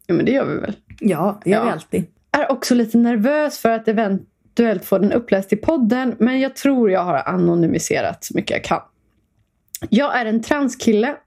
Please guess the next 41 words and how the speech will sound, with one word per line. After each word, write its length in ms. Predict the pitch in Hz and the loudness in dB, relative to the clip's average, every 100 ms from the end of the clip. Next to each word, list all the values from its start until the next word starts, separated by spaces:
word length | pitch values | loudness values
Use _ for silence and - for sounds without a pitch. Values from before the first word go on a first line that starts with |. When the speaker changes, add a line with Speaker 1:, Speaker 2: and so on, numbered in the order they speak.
| _ _ _ | _ _ _
Speaker 1:
och 100 | 269 | 0
har 140 | 277 | 0
för 140 | 254 220 | 0 -2
ett 140 | 220 | 0
tag 340 | 254 254 233 | 0 2 0
sedan 260 | 233 190 185 | 0 0 2
börjat 260 | 190 180 - | 2 0 0
umgås 400 | 226 208 175 - | 2 2 0 0
med 120 | - | 0
en 60 | 208 | 0
tjej 500 | - 294 285 285 - | 2 0 2 -2 -2
som 200 | 247 240 | 0 2
jag 140 | 202 | 0
träffade 360 | - 208 185 185 | -2 -2 -2 0
genom 260 | 180 175 | 0 0
ett 160 | 160 - | -4 0
gemensamt 640 | 202 269 330 320 320 302 - | 2 4 2 2 2 0 0
intresse. 480 | 254 240 214 - - _ _ - - - | -2 0 -6 -6 -14 _ _ -20 -10 0
Och 100 | 247 | 2
vi 60 | |
brukar 420 | 220 262 269 254 - _ - - | 2 2 -2 -2 -4 _ -8 -6
träffas 340 | 277 269 214 214 | -6 -2 -2 2
några 180 | 226 214 | 2 2
dagar 180 | 208 | 2
i 60 | 202 | 2
veckan 460 | 294 - - 311 320 | 0 -4 -2 2 2
och 100 | 277 | 2
ägna 320 | 247 180 160 | 2 2 0
oss 220 | 196 - _ | -2 -12 _
åt 200 | 202 - - _ 214 - _ | -2 -2 -16 _ -8 -8 _
den 160 | 180 196 | 0 0
här 220 | - - | -2 -4
aktiviteten 640 | 196 - - - - - - _ | -8 -4 -4 -4 -8 -10 -20 _
tillsammans. 400 | - - - - _ - - _ | -8 -8 -14 -16 _ -20 -20 _
Nyligen 580 | 247 302 330 285 294 294 - | 2 4 2 0 0 -2 -4
sa 300 | - - 220 | -2 0 2
hon 180 | 220 208 | 4 2
till 120 | 214 | 4
mig 260 | 196 170 - | 2 2 0
att 140 | 190 - | -4 -2
hon 300 | - - | -2 -2